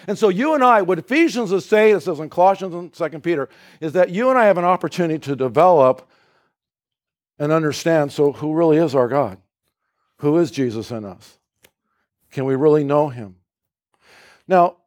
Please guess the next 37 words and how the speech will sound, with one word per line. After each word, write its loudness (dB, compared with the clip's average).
related 2
to 0
this -2
is -10
really -2
the -4
concept -10
of -14
trust. -8
Because -8
part 2
of 2
what -2
we -6
start -2
doing -4
by 2
doing 0
this -4
is -12
we -4
develop 0
trust. -4
And -12
trust 0
begins -2
to -10
grow 2
because -2
of 0
a 0
healthy -6
image -8
of -8
what -6
we -6
have, 2